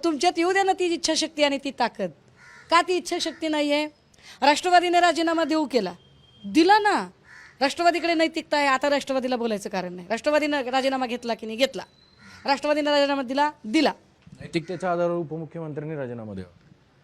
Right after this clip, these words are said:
Speaker 1: ऐका, त-, हां, हा तर राजीनामा बिलकुल दिला पाहिजे त्यांनी. तो का दिला पाहिजे मी पुन्हा सांगते, एकनाथ शिंदेची माझी कसलीही दुश्मनी नाही.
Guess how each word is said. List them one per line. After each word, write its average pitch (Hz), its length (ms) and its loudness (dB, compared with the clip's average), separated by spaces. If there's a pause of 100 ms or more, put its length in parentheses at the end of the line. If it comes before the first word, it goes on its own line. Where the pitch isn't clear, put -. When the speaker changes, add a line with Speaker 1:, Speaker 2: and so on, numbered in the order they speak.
(440)
Speaker 1:
ऐका, 202 180 -8 (460)
त-, 240 40 -4
हां, 240 240 4 (420)
हा 208 320 0
तर 370 60 4
राजीनामा 330 460 0
बिलकुल 285 360 -2
दिला 185 200 -2
पाहिजे 175 260 -6
त्यांनी. 180 320 -14 (100)
तो 254 60 2
का 320 220 8
दिला 302 240 2
पाहिजे 262 440 -2
मी 247 120 -6
पुन्हा 294 260 2
सांगते, 180 420 -10 (300)
एकनाथ 277 360 -4
शिंदेची 262 500 -6
माझी 240 580 -8 (100)
कसलीही 208 460 -12
दुश्मनी 180 480 -14
नाही. 233 260 -10